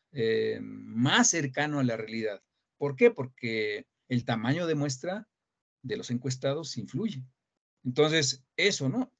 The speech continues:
Eh, obviamente, ta-, aquí ya no están, este, incluidos, pero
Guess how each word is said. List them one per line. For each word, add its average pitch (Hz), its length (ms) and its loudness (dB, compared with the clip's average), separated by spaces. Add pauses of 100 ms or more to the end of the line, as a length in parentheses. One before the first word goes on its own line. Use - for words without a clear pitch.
(120)
Eh, 143 340 6
obviamente, 165 640 4
ta-, 120 320 -4
aquí 127 180 -4
ya 170 140 0
no 165 40 -6
están, 143 440 -2 (320)
este, 110 640 -8
incluidos, 147 500 0
pero 107 580 -2